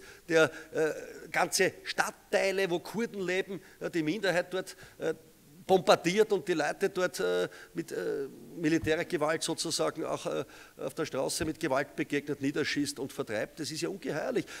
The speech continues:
Da, da, mit so jemandem sucht man eine Partnerschaft, während man mit einer, äh,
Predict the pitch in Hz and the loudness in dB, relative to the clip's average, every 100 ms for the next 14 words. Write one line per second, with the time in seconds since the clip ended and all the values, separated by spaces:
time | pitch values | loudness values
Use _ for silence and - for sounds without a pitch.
0 | - - - - - 160 - - - - | -6 -2 -2 -2 -6 -2 0 0 2 2
1 | 220 226 202 208 180 - - - 320 - | 4 2 -2 -4 -8 -10 -12 -4 -4 2
2 | 214 202 196 175 175 269 - 233 214 202 | 2 6 6 6 6 4 2 4 6 4
3 | 165 190 208 190 202 202 202 196 - - | 4 4 4 0 -2 -2 0 2 0 -6
4 | - - | -6 -2